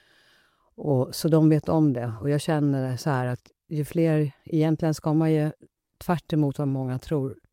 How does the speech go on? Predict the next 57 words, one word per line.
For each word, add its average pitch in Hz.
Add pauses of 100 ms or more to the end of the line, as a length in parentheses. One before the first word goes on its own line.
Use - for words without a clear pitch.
berätta 160
för 156
så 143
många 131
som 131
möjligt 135 (760)
vad 156
det 135
är 131
som 127
håller 127
på 143
att 127
hända. 135
För -
det 151
vågar 156
man 190
ju 156
inte 127
i 127
normala 139
fall, 147
men 135
jag, 143
det, 147
det 156
var 165
en 156
sån 123
fara. 143 (960)
Och 156
då 156
vänder 156
sig 156
den 139
här 143
kvinnliga 135
polisen 135
om 135
och, -
eh, 135
säger 131
att -
jag 147
har 139
fått -
höra 147
av -
personalen 156
att -
ni 135
vill 131
ifrån 143
den 127
här 127
mannen. -